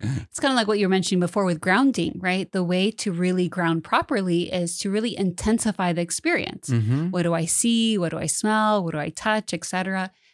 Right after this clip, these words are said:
Speaker 1: And the same thing for flowers, right? What am I grateful for? What are the smell, the, the, the intricate colors and the shapes, and going into much detail helps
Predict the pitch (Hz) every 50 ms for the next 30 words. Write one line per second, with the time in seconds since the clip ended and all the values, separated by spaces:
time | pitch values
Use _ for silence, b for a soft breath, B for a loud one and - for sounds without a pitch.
0 | b - 185 180 - 196 190 185 175 - 202 196 196 185 - - - 180 175 175
1 | 175 175 175 - 220 240 311 349 - - - - - - - - - - - -
2 | - 190 190 190 196 196 190 170 190 185 190 185 - 190 180 175 - - - -
3 | - 170 185 180 185 180 175 b b b b _ _ 180 175 - - 214 226 240
4 | 240 233 226 208 190 185 175 170 160 165 170 165 - - - - - _ - 180
5 | 175 - _ _ _ _ _ _ _ _ _ _ _ _ - - - 220 226 -
6 | - 226 - 220 208 180 - _ _ _ - - - 277 269 247 220 208 190 185
7 | 175 175 170 175 180 185 185 190 - - - 285 285 254 233 202 - - - 202
8 | 180 180 175 175 B B B B _ - 208 214 226 233 226 220 208 185 - -
9 | 214 202 185 196 185 175 - - _ - 196 185 - 202 175 165 160 - - 170
10 | - - - - -